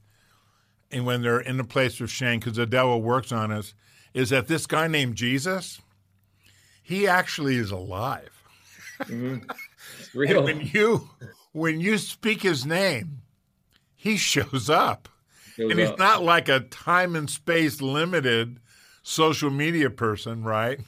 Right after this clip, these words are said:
Speaker 1: <laughs>
Speaker 2: Mm-hmm.
Speaker 1: You know, you don't gotta just look at his reels hoping, "Boy, I'd like to meet that guy." It's just that simple prayer of, of surrender, right? What you're saying is you're basically,
Speaker 2: Yep.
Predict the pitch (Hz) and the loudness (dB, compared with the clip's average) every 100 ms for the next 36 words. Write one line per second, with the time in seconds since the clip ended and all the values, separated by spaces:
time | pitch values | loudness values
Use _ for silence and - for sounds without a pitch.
0 | - 135 - _ _ - 107 110 104 95 | -14 -14 -14 _ _ -16 -8 -4 -4 -6
1 | - _ _ 143 147 143 147 165 165 147 | -16 _ _ -4 2 4 4 4 4 4
2 | 139 143 117 151 156 156 131 101 135 147 | 2 0 2 0 2 0 -2 -2 2 2
3 | 127 123 123 131 117 135 139 139 147 143 | 2 0 0 -2 2 2 4 4 2 0
4 | 117 127 160 - 113 98 98 95 95 104 | -4 -2 -4 -2 -4 -4 -8 -8 -10 -12
5 | - _ _ _ _ _ _ _ _ _ | -18 _ _ _ _ _ _ _ _ _
6 | - 147 - 160 - 160 147 - - 170 | -2 -2 0 -2 2 2 2 -2 -2 0
7 | 170 190 156 - 175 202 170 123 113 120 | 0 0 -2 -4 0 4 6 6 4 2
8 | - 127 123 117 - - - 131 113 - | 0 0 0 -4 -20 -14 -4 -2 -2 -6
9 | - 127 120 143 220 254 92 - - _ | -6 -4 -2 -2 -2 -8 -10 -12 -20 _
10 | - 117 120 131 123 131 120 143 151 117 | -8 -4 -4 -2 -4 -4 -6 -6 -6 -6
11 | 110 131 131 139 - 123 113 110 127 | -6 -4 -2 -4 -4 -8 -8 -10 -14